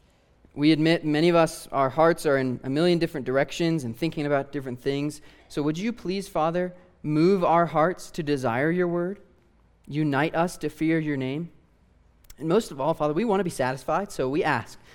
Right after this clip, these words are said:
that as we study your word in First Chronicles, that you would satisfy us with your stead-, steadfast love. It's in your Son's name that we pray. Amen. My name is Micah Spansel. I'm the pastor of student ministries here at Cross and Crown,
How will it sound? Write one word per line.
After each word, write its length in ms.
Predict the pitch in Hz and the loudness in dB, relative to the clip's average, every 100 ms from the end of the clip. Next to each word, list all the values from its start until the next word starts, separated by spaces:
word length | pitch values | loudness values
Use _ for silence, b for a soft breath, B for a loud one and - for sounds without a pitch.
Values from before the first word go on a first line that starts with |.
| b | b
that 100 | 147 | 2
as 160 | 147 170 | 4 4
we 80 | 190 | -2
study 400 | - 156 160 156 - | 2 2 2 -2 -6
your 160 | 160 160 | -2 2
word 160 | 156 | 2
in 80 | 147 | 0
First 200 | 151 147 | -4 -8
Chronicles, 420 | 127 123 123 120 | -6 -6 -6 -6
that 140 | 120 117 | -6 -4
you 120 | 170 | 0
would 120 | 139 | 0
satisfy 680 | - - 135 135 - 123 113 | -2 0 2 2 -2 -4 -2
us 300 | 120 120 - b b - | -4 -6 -14 b b -14
with 120 | 120 | -8
your 120 | 123 | -6
stead-, 340 | 120 120 117 | -4 -6 -6
steadfast 540 | - 127 123 120 117 - | -6 -4 -2 -4 -6 -8
love. 240 | 117 110 - - _ _ - b b b | -10 -12 -14 -20 _ _ -20 b b b
It's 100 | - | -10
in 140 | 147 139 | -4 -2
your 80 | 131 | -2
Son's 320 | 156 156 151 | 0 0 0
name 240 | 143 139 | -2 -2
that 80 | 139 | -2
we 100 | 139 | -4
pray. 360 | - 123 113 117 - _ _ - | -4 -6 -6 -10 -18 _ _ -10
Amen. 400 | 127 117 117 110 - _ _ _ _ _ _ _ _ _ _ - b b b b b b b - | -4 -2 -4 -6 -16 _ _ _ _ _ _ _ _ _ _ -20 b b b b b b b -2
My 120 | 208 | 4
name 100 | 240 | 6
is 100 | 240 | 4
Micah 260 | 214 226 202 | 2 2 0
Spansel. 560 | - 175 196 240 240 - | -2 -2 0 0 -2 0
I'm 220 | 190 202 | 0 2
the 240 | 190 170 208 | 6 6 4
pastor 300 | 214 - 196 | 0 2 0
of 100 | 170 | -2
student 300 | - 208 170 | -4 -2 0
ministries 500 | 190 196 202 202 - | 0 -2 -6 -6 -4
here 280 | 196 196 | -2 0
at 200 | 190 147 | 0 -4
Cross 280 | - 175 170 | -2 -2 0
and 120 | 170 | -4
Crown, 460 | - 165 165 165 | -2 -2 -2 -2